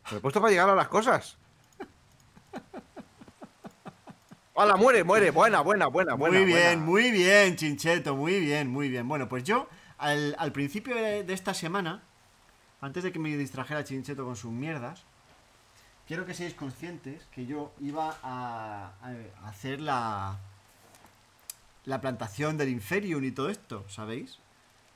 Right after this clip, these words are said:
Speaker 2: ¿Ves?
Speaker 1: Sí,
Speaker 2: Pero
Speaker 1: sí.
Speaker 2: llevo una semana con las tonterías de Chincheto.
Speaker 1: Eh, ¿por qué dices eso, tío? Está feo eso.
Speaker 2: Son Chincheto y las,
Speaker 1: Está feo.
Speaker 2: son Chincheto y sus cosas.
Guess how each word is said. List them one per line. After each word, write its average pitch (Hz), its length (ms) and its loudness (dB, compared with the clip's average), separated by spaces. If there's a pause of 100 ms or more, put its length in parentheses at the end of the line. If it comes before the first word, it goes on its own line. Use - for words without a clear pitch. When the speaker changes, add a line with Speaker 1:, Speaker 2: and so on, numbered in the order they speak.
(200)
Speaker 2:
¿Ves? 123 240 -10
Speaker 1:
Sí, 147 80 -12
Speaker 2:
Pero 127 160 -6
Speaker 1:
sí. 127 80 -4
Speaker 2:
llevo 202 160 0
una 214 160 0
semana 208 520 -4
con 139 160 -6
las 123 120 -10
tonterías 131 420 -10
de 127 100 -10
Chincheto. 98 400 -14 (4000)
Speaker 1:
Eh, 104 160 -18 (140)
¿por 101 120 -16
qué 107 100 -12
dices 117 300 -14
eso, 123 200 -16
tío? 139 200 -18
Está 113 200 -16
feo 131 280 -14
eso. 139 200 -16 (300)
Speaker 2:
Son 143 140 -12
Chincheto 196 400 -8
y - 20 -8
las, 135 120 -8
Speaker 1:
Está 120 120 -16
feo. 135 300 -14
Speaker 2:
son 233 140 -10
Chincheto 247 340 -8
y 190 40 -8
sus 147 120 -10
cosas. 101 440 -14